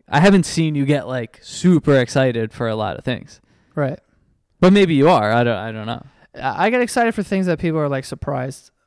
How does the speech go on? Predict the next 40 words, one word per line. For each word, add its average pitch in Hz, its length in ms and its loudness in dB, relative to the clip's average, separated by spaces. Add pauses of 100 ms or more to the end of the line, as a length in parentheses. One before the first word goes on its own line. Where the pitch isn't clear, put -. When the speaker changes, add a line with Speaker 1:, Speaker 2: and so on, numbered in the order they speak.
(140)
Speaker 2:
that 139 140 -6
I'm, 135 200 -8
like, 131 280 -14
you, 139 180 -14
you're - 220 -12
excited - 360 -12
for. - 200 -12
But, 185 100 -4
like, 202 120 0
for, 202 220 -6
for - 120 -10
me, 220 200 2
like 185 160 2
I 180 80 0
said, 160 240 0
like, 143 240 -4
I 165 80 0
don't 185 180 0
think 175 180 -4
any 165 220 0
of 156 60 0
this 151 120 -4
stuff 156 240 -2
would 147 100 0
ever 147 160 0
result 143 420 -2
in 147 160 -6
any 139 220 -8
kind 135 180 -6
of 127 100 -10
happiness, 135 440 -6
because 135 400 -6 (480)
ultimately 170 640 2
what 160 140 2
I'm 156 120 0
chasing 160 400 -4
is 135 160 -6
money. 139 380 -2
Like, 135 180 -6
you're 139 240 -4